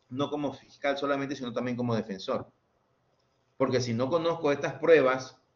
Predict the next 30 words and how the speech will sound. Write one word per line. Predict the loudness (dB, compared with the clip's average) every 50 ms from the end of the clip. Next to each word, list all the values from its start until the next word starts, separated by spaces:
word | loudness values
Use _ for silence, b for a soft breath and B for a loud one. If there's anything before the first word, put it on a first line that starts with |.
| _ _ _ _ _ _ _ _ _
técnicas | 0 0 0 0 -2 -4 -4 -4 -4
científicas, | -4 -6 -6 -6 -6 -6 -8 -8 -8 -8 -10 -8
¿cómo | -6 -6 -6 -4 -4 -6
las | -6 -6 -6 -2
voy | 0 0 0 0 -2 -6 -10 b b b b b b -12
refutando? | -8 -6 -2 -2 -2 -2 -2 -4 -6 -4 0 2 4 4 4 2 0 -2 -2 -4 -4 -6 -8 -12 -16 _ _ _ _
Si | -6 -2 0
hablamos | 2 2 2 2 0 -2 -4
que | -4
en | -2 0
la | 0 0
argumentación | 2 0 0 0 0 -2 -2 -2 -4 -4 -4 -4 -4 -4 -4
sirve | -4 -4 -2 -2 -2
también | -2 -2 -2 -2 -2 -4 -4 -2
para | 0 0 2 2 2
refutar | 0 -2 -4 -4 -6 -4 -2 0 0
los | 0 0 -2
ar-, | -4 -4 -6 -12 B B B B B -6
la, | 0 0 0 0 0 -2 -4
las, | -2 -2 -2 -2 -4 -6 -10 -12 -16 _ _ _ _ _
los | 0 0 2 2
argumentos | 2 0 0 0 0 0 0 0 0 2
de | 4 4
la | 4 4
otra | 2 2 0 0 0
parte. | 0 0 0 -2 -4
Entonces, | -6 -6 -4 -4 -4
¿cómo | -4 -4 -2 -2 -2
voy | -2 -2 -2 0 2
a, | 2 2 2 0 -4 -10